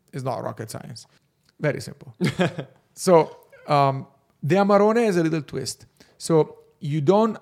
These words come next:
Speaker 1: harvest and squeeze the grape. We harvest by hand, uh, because we don't, we w-, must make sure that we don't break any berry. The grape must come intact to the winery, so they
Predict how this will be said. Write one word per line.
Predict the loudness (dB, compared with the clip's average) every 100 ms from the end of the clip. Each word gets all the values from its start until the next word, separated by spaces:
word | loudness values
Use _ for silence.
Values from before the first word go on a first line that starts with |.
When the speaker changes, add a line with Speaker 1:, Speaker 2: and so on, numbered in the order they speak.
| -4
Speaker 1:
harvest | 0 2 0 -4 -6
and | -12
squeeze | -10 -4 -4 -4
the |
grape. | -8 -10 -12 -18 _ _ _ -6
We | -6 -4
harvest | 0 0 2 0 -2 -8
by | -4 -2
hand, | 0 -2 -2 -4 -8 _ _ _ -6
uh, | -2 -2
because | -4 -6 -4 -2 -2 -2
we | -2 0
don't, | 0 -2 -8 _ _ _ _ _ _
we | -4 -2
w-, | -2 -6 -14 -20 -20
must | -6 -4 -2 -2
make | -2 -2
sure | 2 2
that | 4
we | 2
don't | 0 0
break | 0 -2 -2 -10
any | -6 -4 -4 -6 -8
berry. | -6 -2 -2 -4 -12 -18 _ _ _ -6
The | -4
grape | -2 0 0
must | 0 -4 -4
come | -6 -6 -6
intact | -4 -4 -2 -4 -4 -12
to | -6
the | -4
winery, | -2 -4 -4 -4 -4
so | -4
they | -4 -4